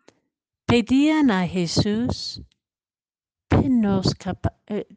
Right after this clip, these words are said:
tennos piedad, ten compasión". Y sin explicitar que querían ver, Jesús les pregunta,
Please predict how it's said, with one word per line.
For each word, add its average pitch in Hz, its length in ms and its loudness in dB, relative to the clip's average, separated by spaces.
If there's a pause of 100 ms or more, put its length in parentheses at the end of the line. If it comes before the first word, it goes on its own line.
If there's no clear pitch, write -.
tennos 220 640 0 (160)
piedad, 170 580 -6 (1000)
ten 247 320 2
compasión". 180 1080 -2 (1900)
Y 226 120 0
sin 277 420 2
explicitar 208 1120 -4
que 175 180 -10
querían 202 720 -4
ver, 185 540 -6 (400)
Jesús 190 600 -6
les 180 240 -6
pregunta, 170 960 -6